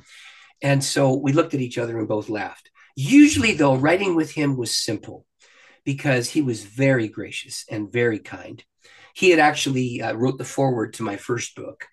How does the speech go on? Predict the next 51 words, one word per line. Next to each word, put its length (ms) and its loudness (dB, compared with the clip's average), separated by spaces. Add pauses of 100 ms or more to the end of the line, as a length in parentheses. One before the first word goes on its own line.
And 100 -10
so 160 -6
we, 120 -6
we 160 -6
knew 160 0
each 160 -8
other 200 -4
through 240 -10
that. 260 -10
That 200 -6
book 160 -10
ha-, 240 -8
came 180 -8
out 160 -8
in 160 -14 (340)
two 160 -6
thousand 420 -8
and 120 -14
nine. 320 -12 (560)
And 120 -4
then 320 0
I 280 2
added 440 0
material 560 -4
for 200 -6
a 60 -4
book 320 -8
that 120 -8
he 240 -8
wrote 480 -6
about 260 -6
two 180 -8
years 220 -6
later, 320 -8
a 60 -12
book, 280 -14 (180)
the 60 -14
book 200 -12
called 200 -10
The 60 -10
Workbook 400 -8
of 80 -10
Abiding 420 -8
in 100 -16
Christ. 380 -14 (680)
And 180 -2
so 220 0
I 80 2
wound 260 0
up 160 -4
contributing 600 -4